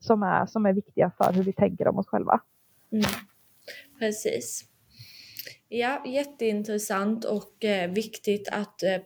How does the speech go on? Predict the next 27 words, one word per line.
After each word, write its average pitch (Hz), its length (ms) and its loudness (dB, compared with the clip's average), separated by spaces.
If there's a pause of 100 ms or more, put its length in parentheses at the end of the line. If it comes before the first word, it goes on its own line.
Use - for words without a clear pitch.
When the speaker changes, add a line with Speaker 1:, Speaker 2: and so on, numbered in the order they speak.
Speaker 2:
prata 202 480 -2
om, 220 300 0 (380)
eh, 190 280 -2
vad, 185 400 0
eh, 180 280 2
utseende 185 640 -2
har 226 200 0
för 202 380 -2
betydelse 196 840 -2
och 196 60 0
hur 202 220 -2
man, 190 200 -2 (1040)
eh, 185 520 0
hur 220 140 0
man 214 140 0
kan 214 160 -2
känna 214 340 0
kring 208 340 -2
det. 226 340 0 (340)
Eh, 202 180 0
Speaker 1:
Mm. 233 120 2
Speaker 2:
det 226 60 4
är 196 220 2
ju 196 60 -8
många 214 360 -2
som 196 380 0
har, 180 440 0